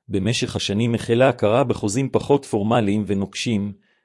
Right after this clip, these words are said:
גישה אשר הובילה לביטול מכירת שטרי החוב, ומתן האפשרות לכתוב אותם באופן חופשי. אולם,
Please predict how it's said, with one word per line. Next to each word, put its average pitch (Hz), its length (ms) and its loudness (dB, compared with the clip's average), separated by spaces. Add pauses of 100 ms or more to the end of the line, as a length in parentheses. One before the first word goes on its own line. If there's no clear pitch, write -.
גישה 92 340 4
אשר 139 200 2
הובילה 120 420 4
לביטול 110 480 2
מכירת 110 460 -2
שטרי 104 340 2
החוב, - 500 -4 (440)
ומתן 131 420 0
האפשרות 127 520 -2
לכתוב 120 400 2
אותם 110 380 -2
באופן 113 420 0
חופשי. - 560 -8 (1040)
אולם, 95 460 0